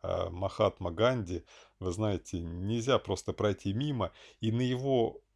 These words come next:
фундаменте как раз, вы знаете, я хотел вам сказать и донести простую истину. Очень простую.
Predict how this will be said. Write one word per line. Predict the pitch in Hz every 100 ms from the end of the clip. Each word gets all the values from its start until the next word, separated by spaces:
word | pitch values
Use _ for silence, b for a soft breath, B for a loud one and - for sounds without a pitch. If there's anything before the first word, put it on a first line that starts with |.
| _ _
фундаменте | - 131 120 131 156 120 87 -
как | 110 95
раз, | 101 90
вы | 104
знаете, | 101 135 101 -
я |
хотел | 104 127 - 135
вам | 131
сказать | - 135 123 135 -
и |
донести | 110 120 127 -
простую | 123 127 117 - 143
истину. | - 147 - - 85 85 95 _
Очень | - 190 185 139 117
простую. | 127 127 - 95